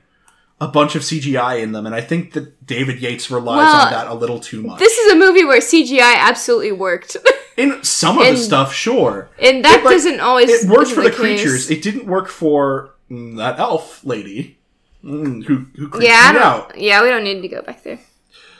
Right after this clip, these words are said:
Speaker 1: <sighs>
Speaker 2: But the giggle water
Speaker 1: The giggle water was
Speaker 2: was
Speaker 1: fun.
Speaker 2: cute.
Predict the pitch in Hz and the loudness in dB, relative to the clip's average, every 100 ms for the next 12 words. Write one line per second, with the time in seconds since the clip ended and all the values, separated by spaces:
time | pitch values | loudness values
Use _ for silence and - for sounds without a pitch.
0 | _ _ _ 156 147 101 - _ _ _ | _ _ _ -6 -6 -8 -20 _ _ _
1 | - 370 453 415 453 480 440 392 311 262 | -6 0 4 6 6 6 4 0 0 0
2 | 262 302 - 160 156 165 139 117 107 101 | 2 0 0 -4 -2 0 0 0 -4 -8
3 | 104 120 113 107 320 294 | -4 -4 -4 -6 -4 -4